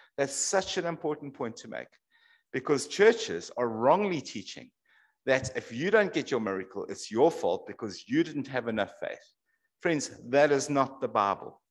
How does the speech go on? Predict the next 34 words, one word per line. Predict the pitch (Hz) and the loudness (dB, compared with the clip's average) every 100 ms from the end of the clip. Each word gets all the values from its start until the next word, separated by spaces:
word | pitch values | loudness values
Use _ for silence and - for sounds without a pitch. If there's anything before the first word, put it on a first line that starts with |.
| _ _ - | _ _ -8
Let's | 120 - | -8 -6
be | 135 120 | -8 -8
clear. | - - 113 67 - - _ - | -8 -2 -2 -2 -8 -20 _ -2
That | 127 143 | 2 2
is | 135 | 0
false | - 131 117 - - - _ | 2 4 4 0 -6 -10 _
teaching. | - 104 - - - _ _ _ _ _ _ _ _ _ _ | -12 -10 -10 -16 -20 _ _ _ _ _ _ _ _ _ _
Miracles | - 160 202 190 101 92 - | 2 6 6 4 -2 -4 -6
do | 113 | -6
not | 104 139 135 | 0 -2 -2
depend | - - - 117 80 78 - _ _ - | -10 -8 -6 -6 -8 -12 -16 _ _ -4
on | 104 | -2
our | 90 90 | 0 -2
faith. | - - - - _ _ _ _ _ _ _ _ _ - - | -4 -12 -14 -14 _ _ _ _ _ _ _ _ _ -16 -6
You | |
see, | 139 151 | -4 -2
Jesus's | - 175 185 180 175 185 - | -2 -2 -2 -2 0 0 0
power | - 143 120 - | 2 6 6 4
is | 120 - | 0 0
unlimited. | 156 185 175 156 151 156 - - - _ _ _ _ _ _ _ - - - | 0 0 0 -2 -2 -2 -4 -6 -10 _ _ _ _ _ _ _ -20 -10 0
But | 151 151 | 0 2
people | 214 214 180 | -2 2 4
had | 175 160 | 4 4
already | 147 160 196 | 4 2 0
made | 180 139 135 | 0 2 2
up | 139 139 | 0 -4
their | 160 | -4
minds | 160 165 202 196 170 | 0 2 4 2 0
about | 139 120 | 0 0
him, | 113 80 _ - - | -2 -10 _ -12 -6
and | 151 | 0
so | - | 4
he | 165 170 | 4 2
won't | 151 117 180 214 - | 2 4 4 4 -4